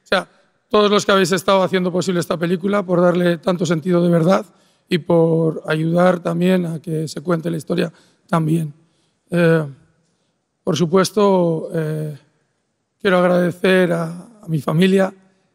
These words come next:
quiero agradecer a mi cuadrilla que estarán ahora mismo en el Choco votando y, y quiero agradecer también a, a todos mis alumnos, porque en la Escuela Vizier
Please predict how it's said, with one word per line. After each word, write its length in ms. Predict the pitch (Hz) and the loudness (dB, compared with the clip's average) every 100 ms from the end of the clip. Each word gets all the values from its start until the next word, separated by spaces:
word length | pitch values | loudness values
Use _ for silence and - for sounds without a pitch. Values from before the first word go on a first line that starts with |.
| _ | _
quiero 180 | 196 175 | 0 2
agradecer 540 | 175 180 180 - 190 | 2 2 0 0 0
a 60 | 175 | 2
mi 140 | 170 | 0
cuadrilla 460 | 175 165 170 180 180 | 0 2 4 4 2
que 60 | |
estarán 340 | 170 165 170 175 | 0 0 2 2
ahora 160 | 170 | 2
mismo 260 | 170 160 170 | 2 0 2
en 60 | 170 | 2
el 140 | 156 | 0
Choco 360 | 196 175 190 196 _ _ | 0 0 0 -2 _ _
votando 720 | 202 165 143 202 202 202 208 208 - _ _ _ - | -2 -2 2 2 4 2 0 -4 -14 _ _ _ -2
y, 760 | 190 185 175 170 170 190 226 - | 2 4 4 2 0 -2 -4 -6
y 100 | 175 160 | -6 0
quiero 220 | 196 214 | 2 2
agradecer 520 | 226 220 214 - 220 | 4 2 2 0 -2
también 380 | 208 196 214 247 | 0 0 2 2
a, 280 | 202 190 - | 2 0 -2
a 140 | 165 | -4
todos 580 | 156 - 233 285 285 - _ | -2 0 0 0 -4 -8 _
mis 260 | 165 170 | -4 -4
alumnos, 640 | 185 185 262 220 139 135 - _ _ _ _ | -2 -4 -4 -6 -8 -16 -20 _ _ _ _
porque 380 | 208 196 175 190 | 0 2 0 -2
en 200 | 190 214 | -2 -2
la 100 | 226 | -2
Escuela 560 | 202 - 220 226 220 220 | -2 0 2 2 2 2
Vizier 520 | 208 196 233 240 254 | 0 -2 0 0 0